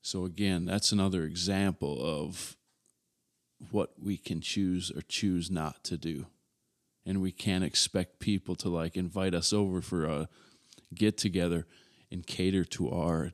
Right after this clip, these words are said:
dietary needs. No, they're gonna cook what they wanna cook.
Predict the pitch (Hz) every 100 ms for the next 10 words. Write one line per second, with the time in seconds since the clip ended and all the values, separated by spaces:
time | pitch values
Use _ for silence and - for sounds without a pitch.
0 | - 98 92 90 - 87 80 85 87 87
1 | 95 92 - - - - _ _ _ _
2 | _ _ _ _ _ _ _ _ _ _
3 | _ _ _ - 92 85 - - 107 127
4 | 120 - - 151 147 131 131 139 131 -
5 | 123 - -